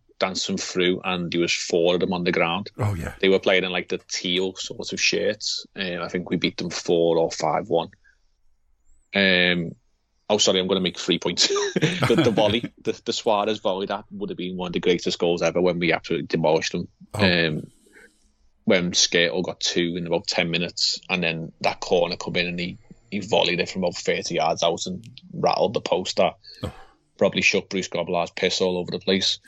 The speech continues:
Speaker 2: <laughs>
Speaker 1: Um, and then finally, it was a Champions League night, and I think we beat them, I don't know if it was five four on aggregate or five four on the night.
Speaker 2: It was
Speaker 1: And
Speaker 2: a
Speaker 1: there
Speaker 2: mad
Speaker 1: was a vo-,
Speaker 2: scoreline, wasn't it?
Speaker 1: yeah, there was a volley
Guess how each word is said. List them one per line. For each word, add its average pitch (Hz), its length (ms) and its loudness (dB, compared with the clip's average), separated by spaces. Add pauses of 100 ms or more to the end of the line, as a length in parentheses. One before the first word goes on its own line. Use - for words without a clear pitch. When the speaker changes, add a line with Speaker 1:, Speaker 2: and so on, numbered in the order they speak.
(160)
Speaker 2:
<laughs> 165 60 4 (280)
Speaker 1:
Um, 107 640 4 (720)
and 127 180 6
then 131 180 4
finally, 120 800 -2 (400)
it 123 180 -4
was 120 360 -2
a 110 40 -6
Champions 113 460 0
League 107 240 4
night, 127 260 2 (240)
and 101 160 -2
I 98 40 -2
think 113 300 -2
we 120 60 4
beat 107 320 -2
them, 101 400 2 (680)
I 110 100 0 (520)
don't 123 200 2
know 123 80 0
if - 60 -6
it - 40 -4
was 113 160 2
five 92 380 2
four 92 380 0
on 90 180 -4
aggregate 98 540 -2 (400)
or 87 180 0
five 82 360 0
four 90 260 0
on 90 100 -4
the 87 60 -6
night. 87 300 -4 (720)
Speaker 2:
It 104 60 -4
was 98 80 -2
Speaker 1:
And 95 100 4
Speaker 2:
a - 20 4
Speaker 1:
there 104 60 4
Speaker 2:
mad 98 60 2
Speaker 1:
was 95 100 2
a 104 60 6
vo-, 92 260 2
Speaker 2:
scoreline, 82 220 -8
wasn't 85 260 -10
it? 80 100 -12
Speaker 1:
yeah, 95 400 4
there 107 100 4
was 104 120 4
a 104 60 4
volley 101 500 2